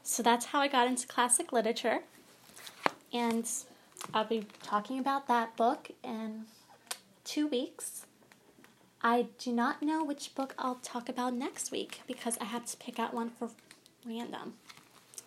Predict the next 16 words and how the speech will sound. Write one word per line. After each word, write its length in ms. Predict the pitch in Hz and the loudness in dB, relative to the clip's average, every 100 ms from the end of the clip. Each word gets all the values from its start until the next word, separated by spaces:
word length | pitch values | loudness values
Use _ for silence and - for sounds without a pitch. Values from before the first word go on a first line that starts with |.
| - - - - - | 0 0 2 -4 -6
I'm 80 | 240 | -4
starting 400 | - 220 214 220 | -2 -2 -4 -6
to 480 | - 226 233 240 240 - - - - - - - - - - 214 | -4 -4 -4 -6 -10 -16 -20 -20 -20 -20 -20 -20 -18 -16 -8 -2
not 260 | 196 - | -2 -2
talk 300 | - 202 202 | -8 -8 -6
right 240 | 214 - - 175 | -6 -6 -12 -10
now. 240 | - 247 - | -8 -8 -10
It's 140 | - | -6
probably 320 | - 226 226 226 | 4 6 6 2
good 240 | 214 208 | 2 2
that 120 | 208 | 0
this 200 | 208 202 | -2 -4
is 140 | 220 208 | -2 0
almost 360 | 208 214 - | 2 0 4
over 260 | 208 - - | 4 4 2
then. 240 | - - | 0 -4